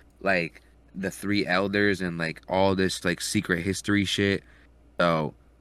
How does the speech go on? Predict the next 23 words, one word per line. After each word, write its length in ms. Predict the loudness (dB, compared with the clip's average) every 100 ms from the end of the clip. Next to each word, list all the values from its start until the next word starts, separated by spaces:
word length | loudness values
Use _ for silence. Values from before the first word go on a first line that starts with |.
| _ _ _
I'm 240 | 4 4 6
really 180 | 6 8
happy 320 | 6 6 4
that 140 | 2
this 120 | 0
is 120 | 0 -2
in 100 | -4
this 160 | 0
episode, 440 | 0 0 -4 -4 -2
bro. 140 | 0
This 200 | 0 0
is 180 | -4 -6
peak 300 | -4 -4 0
One 240 | 0 -2
Piece. 320 | -4 -8 -8 -18 -20 -20 -20 _ 0
Peak 200 | 0 6
way 140 | 6
to 100 | 8
end 220 | 6 6 6
the 100 | 4
episode, 520 | 4 0 0 0 0
too, 260 | 0 0
bro. 320 | 0 -4 -4